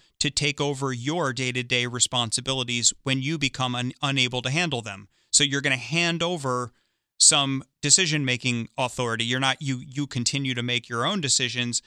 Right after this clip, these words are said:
but you want to authorize and empower another person to step right in to your decision-making if you become unable to do it yourself. So you're going to start asking, who are the people in your life who are responsible,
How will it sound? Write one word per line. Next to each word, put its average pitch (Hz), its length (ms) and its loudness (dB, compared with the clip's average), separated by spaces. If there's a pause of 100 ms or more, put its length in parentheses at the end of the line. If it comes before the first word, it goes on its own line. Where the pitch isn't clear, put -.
(180)
but 139 200 0
you 170 160 -2
want 151 300 0
to 127 360 0 (400)
authorize 127 800 0
and 123 100 -2
empower 123 680 0
another 143 400 -2
person 127 420 2
to 123 160 -4
step - 400 2
right 117 400 -2
in 131 320 0 (320)
to 131 140 2
your 139 260 -2
decision-making 123 1000 0
if 131 240 -8
you 139 120 -2
become 123 460 -2
unable 117 400 -2
to - 140 -6
do 117 180 -2
it 110 140 -6
yourself. 117 560 0 (760)
So 120 460 0 (380)
you're 131 100 0
going 127 260 0
to 120 60 2
start 127 280 2
asking, 123 500 0 (100)
who 196 240 -2
are 170 220 0
the 147 120 -4
people 135 480 -2
in 139 180 0
your 123 220 -2
life 117 420 0
who 135 140 -2
are 123 200 0
responsible, 127 960 0